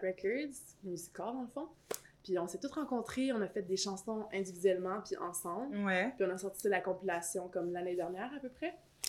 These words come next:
Speaker 1: Puis là, après, c'était bon, on a fait de la promo, genre on est allé à la disque
Speaker 2: Mm.
Speaker 1: ensemble, puis on a formé une espèce de petite famille, genre de
Speaker 2: Ah,
Speaker 1: rappeuses.
Speaker 2: cool.
Speaker 1: Ouais, puis c'était le fun, on s'est rencontrés pendant qu'on faisait la promo à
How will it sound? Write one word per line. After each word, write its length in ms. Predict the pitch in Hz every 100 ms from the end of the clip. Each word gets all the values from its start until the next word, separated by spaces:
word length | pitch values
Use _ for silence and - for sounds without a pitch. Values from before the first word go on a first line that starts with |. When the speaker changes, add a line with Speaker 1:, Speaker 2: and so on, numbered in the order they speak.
| - -
Speaker 1:
Puis 80 |
là, 80 | 175
après, 220 | 170 180
c'était 160 | 175 180
bon, 140 | 165
on 20 | 165
a 60 |
fait 120 | 170
de 60 | 165
la 100 | 160
promo, 600 | - 196 175 165 165 165 165
genre 160 | 170 170
on 60 |
est 40 | 170
allé 100 | 170 170
à 60 |
la 60 | 170
disque 240 | 175 170
Speaker 2:
Mm. 40 | 175
Speaker 1:
ensemble, 320 | 175 170 175
puis 120 | 175
on 260 | 170 160 160
a 60 | 165
formé 280 | 170 175
une 160 | 175 170
espèce 300 | 165 - 180
de 80 | 170
petite 220 | - - - - - - -
famille, 400 | 196 180 190 185
genre 200 | 175 170
de 120 | 160 156 160
Speaker 2:
Ah, 60 | 277
Speaker 1:
rappeuses. 400 | 311 349 339 311
Speaker 2:
cool. 720 | 349 349 320 294 269 254 233
Speaker 1:
Ouais, 200 | 226 226
puis 100 | 214
c'était 160 | 208 226
le 40 | -
fun, 120 | 240
on 80 | 240
s'est 120 | 233
rencontrés 480 | 220 220 214 - 247
pendant 200 | 226 214
qu'on 140 | 214 208
faisait 200 | 202 208
la 100 | 208
promo 560 | - 214 214 220 226
à 340 | 202 180 175